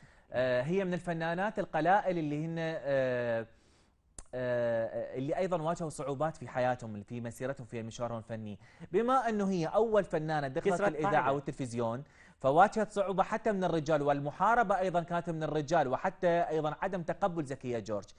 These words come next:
Speaker 1: في ذاك الوقت.
Speaker 2: مهم.
Speaker 1: صح؟
Speaker 2: صحيح. آه، طبعًا أنوه،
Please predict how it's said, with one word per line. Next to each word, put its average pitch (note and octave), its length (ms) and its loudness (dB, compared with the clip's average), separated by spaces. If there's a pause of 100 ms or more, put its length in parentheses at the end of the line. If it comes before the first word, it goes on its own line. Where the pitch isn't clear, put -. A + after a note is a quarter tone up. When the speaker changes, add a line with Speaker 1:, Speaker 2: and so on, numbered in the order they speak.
(140)
Speaker 1:
في B2+ 100 -6
ذاك A#2+ 220 -4
الوقت. G2+ 420 -10 (500)
Speaker 2:
مهم. A#2+ 240 -18 (840)
Speaker 1:
صح؟ D#3+ 400 -2
Speaker 2:
صحيح. D#3+ 540 -4
آه، C#3+ 160 4
طبعًا D#3+ 300 -2 (180)
أنوه، F#3 540 -2